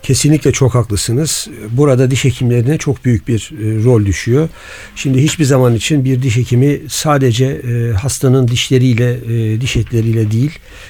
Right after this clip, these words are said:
bütün genel ağız sağlığıyla, e, ilgilenmek, bütün bunları incelemek, hatta bu boyundaki, çene altındaki lenf bezlerini, e, kontrol edip, muayene edip bunları değerlendirmek,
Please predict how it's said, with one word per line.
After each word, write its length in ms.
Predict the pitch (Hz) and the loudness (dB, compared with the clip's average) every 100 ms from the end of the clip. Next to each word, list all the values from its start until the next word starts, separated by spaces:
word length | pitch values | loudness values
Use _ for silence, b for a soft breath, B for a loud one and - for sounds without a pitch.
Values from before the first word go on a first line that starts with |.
| B - | B -10
bütün 280 | - 160 | 0 2
genel 320 | 131 131 139 123 | 4 4 4 2
ağız 180 | 120 | 0
sağlığıyla, 760 | - - 113 113 107 104 147 160 - | 0 -2 -2 0 -2 -2 -2 -4 -4
e, 40 | 120 117 110 110 107 117 | -2 -2 -2 -2 -6 -2
ilgilenmek, 680 | 135 120 123 113 127 156 131 | 0 2 4 4 2 0 -4
bütün 300 | - 165 131 | 0 2 2
bunları 300 | 127 117 117 | 4 2 2
incelemek, 680 | 113 113 110 101 147 151 - - | 0 2 2 2 0 -2 -14 -18
hatta 500 | - 110 - 117 139 | -8 -6 -2 -2 0
bu 260 | 120 127 123 B B - | 0 0 -2 B B 0
boyundaki, 760 | 123 131 135 127 120 123 120 139 | 4 6 6 6 2 2 0 0
çene 240 | - 127 | 0 2
altındaki 640 | 135 131 - 127 110 - 117 | 4 2 0 0 0 2 2
lenf 260 | 131 - | 2 2
bezlerini, 520 | 120 110 120 110 117 98 - - 120 | 2 4 4 4 2 0 -6 -14 -4
e, 280 | 110 101 98 98 101 107 110 - | -2 -2 -2 -4 -8 -12 -10 0
kontrol 360 | 120 120 127 | 0 4 4
edip, 260 | 107 107 - | 4 2 2
muayene 320 | 117 117 120 | 2 4 4
edip 240 | 110 113 - | 4 0 2
bunları 340 | 117 117 110 | 4 4 4
değerlendirmek, 760 | 113 110 107 107 101 143 165 | 4 4 4 4 4 2 0